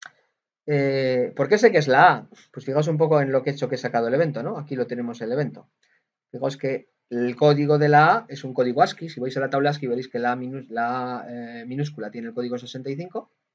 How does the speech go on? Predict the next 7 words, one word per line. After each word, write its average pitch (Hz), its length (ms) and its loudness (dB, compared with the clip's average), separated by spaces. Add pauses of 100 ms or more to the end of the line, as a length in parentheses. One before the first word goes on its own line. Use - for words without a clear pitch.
(1120)
Eh, 131 840 2
y 135 120 -4
además 143 280 0
tiene 143 200 0
quichar 139 440 -2
A. 120 240 -4 (920)
¿Mm? 185 140 -16